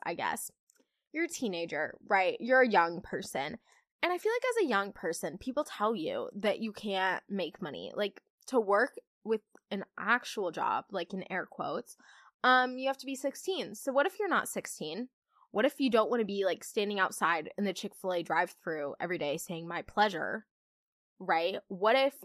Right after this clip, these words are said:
you don't wanna be scooping ice cream at Graeter's 'cause that hurts your arm? What if you don't wanna be working at a boutique? Okay, so I'm telling you now, you don't need to have what some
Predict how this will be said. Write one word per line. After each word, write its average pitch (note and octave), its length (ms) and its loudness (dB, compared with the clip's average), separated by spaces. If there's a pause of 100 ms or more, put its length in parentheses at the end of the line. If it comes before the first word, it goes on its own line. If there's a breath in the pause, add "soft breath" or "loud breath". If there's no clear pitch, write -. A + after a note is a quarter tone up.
(100)
you G#3 480 -6
don't F#3+ 160 4
wanna G3+ 180 0
be F#3 420 -4 (420)
scooping G3 600 -2
ice G3 220 -4
cream F3 420 -2
at F3+ 160 -4
Graeter's F3 600 -2
'cause E3+ 160 -6
that E3+ 200 2
hurts G#3 280 -2
your - 100 -8
arm? D#3+ 400 -8 (400 soft breath)
What D4+ 100 -4
if D#4+ 100 -6
you E4+ 80 4
don't E4 140 4
wanna D#4 160 -2
be D4+ 240 -2
working B3 300 2
at A3+ 60 0
a G#3 40 0
boutique? - 440 -6 (140)
Okay, A3+ 340 2 (280 loud breath)
so D#4 540 6 (1400)
I'm F#4+ 260 0
telling E4 340 -6
you E4 80 -4
now, F3+ 380 0 (240)
you A#3+ 160 0
don't G#4+ 220 6
need A#3 180 -2
to C4+ 80 -6
have G3 520 6 (200)
what F3+ 540 2 (640)
some G#3+ 360 -2